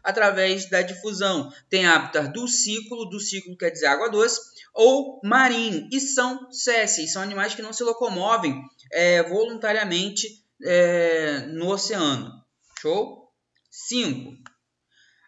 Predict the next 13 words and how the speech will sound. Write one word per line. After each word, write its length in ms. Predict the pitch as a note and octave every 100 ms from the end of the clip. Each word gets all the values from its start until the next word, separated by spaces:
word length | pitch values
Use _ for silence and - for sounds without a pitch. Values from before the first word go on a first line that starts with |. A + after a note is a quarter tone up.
| -
As 360 | F#3 G#3+ A3+ A3+
esponjas 500 | C4+ - C#4+ D#4 C#4+
constituem 460 | C4+ B3+ B3+ A#3+ A#3
o 40 |
filo 220 | A3+ A3
porífero 460 | D4+ C4 C4+ C4 G#3+
do 80 | F3+
reino 160 | F#3
animal, 360 | G#3 A3+ G#3+ A#3+
sendo 300 | - A3 G#3+
indivíduos 580 | A3 G3 F#3+ G#3+ G#3 F3+
de 80 |
organização 680 | F#3+ F#3+ F3+ E3+ F3 E3+ D#3+